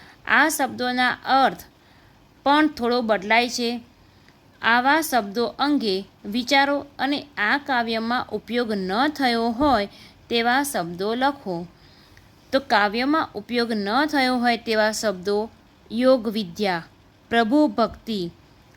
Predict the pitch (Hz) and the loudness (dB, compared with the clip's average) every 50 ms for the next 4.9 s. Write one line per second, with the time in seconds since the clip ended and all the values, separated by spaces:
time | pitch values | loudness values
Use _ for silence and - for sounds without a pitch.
0 | _ - - - 240 226 220 226 254 285 302 302 233 247 240 214 - - - 220 | _ -10 -4 0 2 2 2 4 4 2 2 2 0 -2 -4 -4 -6 -8 -6 -6
1 | 208 214 208 - _ _ _ _ _ _ _ - 190 - 247 247 247 - - 262 | -4 -4 -6 -10 _ _ _ _ _ _ _ -16 -4 0 0 0 0 -2 -2 -2
2 | 247 233 - 247 214 202 196 185 185 160 - - 170 - - - - - - - | -2 0 0 0 -2 -2 -2 -2 -4 -4 -6 -10 -16 -20 -20 -20 -20 -20 -20 -20
3 | - - - - - - - - - - - - - - - - - - - - | -20 -20 -20 -20 -20 -20 -20 -20 -20 -20 -20 -20 -20 -20 -20 -20 -20 -20 -20 -20
4 | - - 240 262 269 254 - - 285 285 285 285 285 - 269 240 196 208 | -4 0 2 2 2 0 -2 -2 0 0 0 0 0 0 0 0 0 -2